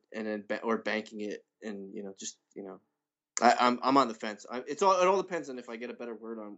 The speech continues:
on whether Coutinho is gonna play, which I don't think he is. But I'll probably make, I'll probably make mine on, on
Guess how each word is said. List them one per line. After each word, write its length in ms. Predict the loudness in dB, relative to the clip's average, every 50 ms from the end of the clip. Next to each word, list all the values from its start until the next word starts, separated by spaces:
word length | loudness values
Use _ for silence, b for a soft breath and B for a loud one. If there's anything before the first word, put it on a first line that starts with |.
| _ -14
on 80 | -10 -8
whether 160 | -8 -8 -8
Coutinho 400 | -12 _ -20 _ _ -20 -20 -20
is 80 | -20 _
gonna 120 | _ _ _ _
play, 120 | -8 -8 -8
which 180 | -8 -8 _ -10
I 60 | -10
don't 240 | -6 -6 -6 -8 -8
think 140 | -12 -18 _
he 80 | -12 -12
is. 260 | -10 -10 -10 -10 -12 _ _ _ -6
But 140 | -6 -6 _ b b b b b b b -12 2 6
I'll 100 | 6 8
probably 300 | 10 10 8 8 6 2
make, 240 | 2 0 -2 -2 -2
I'll 120 | -4 -4 -2
probably 220 | 0 0 0 0
make 160 | -2 -4 -4 -4
mine 200 | -6 -6 -4 -6
on, 180 | -8 -10 -12 -12
on 220 | -12 -12 -12 -12